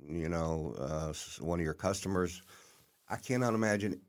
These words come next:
anyone that could not benefit from it. Uh, Kelly, am I wrong? I, I don't, I, I mean, people stuff things their whole lives. They may wa-, they would never admit that they are depressed or, or like you, they don't understand depression.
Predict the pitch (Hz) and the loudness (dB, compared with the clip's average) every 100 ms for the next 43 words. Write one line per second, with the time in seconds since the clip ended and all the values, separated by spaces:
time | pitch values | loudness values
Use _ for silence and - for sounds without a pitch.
0 | - 127 127 104 82 76 71 82 80 58 | 0 6 6 6 4 0 -2 -2 0 -2
1 | 73 67 - - - - - - - 73 | -2 -6 -6 -10 -10 -14 -16 -16 -8 -2
2 | 117 120 113 98 95 98 120 135 117 92 | 4 8 8 8 8 8 8 8 6 2
3 | 73 90 95 101 101 - - - - - | 2 2 2 4 2 -2 -14 -20 -18 -14
4 | - - - _ - - 92 87 80 - | -12 -14 -18 _ -14 -4 0 2 0 -8
5 | - - _ _ _ _ _ - 131 151 | -20 -20 _ _ _ _ _ 2 6 6
6 | 131 - - 113 117 - 92 78 73 82 | 6 4 4 4 4 4 2 2 0 -2
7 | 85 98 95 95 71 - 101 123 113 85 | 4 6 6 6 2 2 2 4 4 2
8 | 95 104 85 101 101 98 95 101 110 120 | 0 0 2 2 4 2 2 2 4 4
9 | 113 104 85 87 78 69 - 71 69 65 | 6 4 4 0 -2 -6 -6 -2 -2 -4
10 | 67 - 53 - - 64 76 87 85 92 | -6 -6 -6 -6 -8 -8 -4 0 2 2
11 | 92 92 107 80 85 92 90 87 - 95 | 0 -2 -2 -2 -4 -4 -4 -6 -8 -8
12 | 101 80 - - - | -8 -8 -8 -10 -12